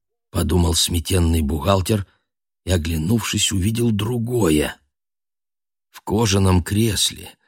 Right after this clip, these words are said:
закинув голову на спинку, безудержно рыдая, с мокрым платком в руке,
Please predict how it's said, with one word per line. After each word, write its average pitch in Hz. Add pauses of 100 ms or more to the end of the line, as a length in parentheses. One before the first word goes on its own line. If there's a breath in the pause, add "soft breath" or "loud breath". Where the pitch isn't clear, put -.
(160)
закинув 101
голову 98
на 95
спинку, 110 (300 soft breath)
безудержно 113
рыдая, 104
с -
мокрым 123
платком 113
в 92
руке, 113